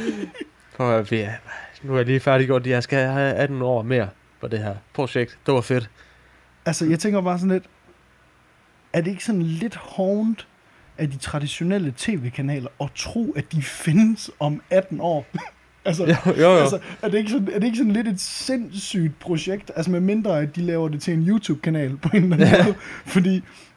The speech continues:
Speaker 2: der er jo ikke nogen, der ser traditionelt flow om atten år, Lasse.
Speaker 1: Ej, om atten år, så har vi sådan en Mad Max-samfund, hvor vi kører rundt i, i,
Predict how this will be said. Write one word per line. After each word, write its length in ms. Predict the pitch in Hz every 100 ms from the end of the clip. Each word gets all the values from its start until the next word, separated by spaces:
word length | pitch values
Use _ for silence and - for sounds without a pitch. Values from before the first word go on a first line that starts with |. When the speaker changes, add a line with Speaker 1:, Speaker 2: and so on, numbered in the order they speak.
| - _ -
Speaker 2:
der 60 |
er 40 | 185
jo 60 |
ikke 120 | 196 214
nogen, 200 | 214 220
der 60 |
ser 280 | 185 170 147 - - -
traditionelt 680 | - 170 160 175 190 196 -
flow 520 | - - 165 170 185 -
om 140 | 143 -
atten 240 | - 143
år, 160 | 131 113
Lasse. 240 | 120 - - _ _ -
Speaker 1:
Ej, 180 | 127 98 92
om 160 | 123
atten 280 | 123 139 127
år, 200 | 131 117
så 320 | 113 135 127
har 180 | 113 127
vi 80 | 120
sådan 180 | 127 123
en 60 |
Mad 160 | 123 139
Max-samfund, 1040 | 143 123 120 - 98 - 131 127 135 123
hvor 200 | 123 127
vi 360 | 117 120 117 120 - _ _ _
kører 180 | - 135
rundt 260 | 131 139
i, 180 | 127 117 120 139
i, 300 | 131 123 120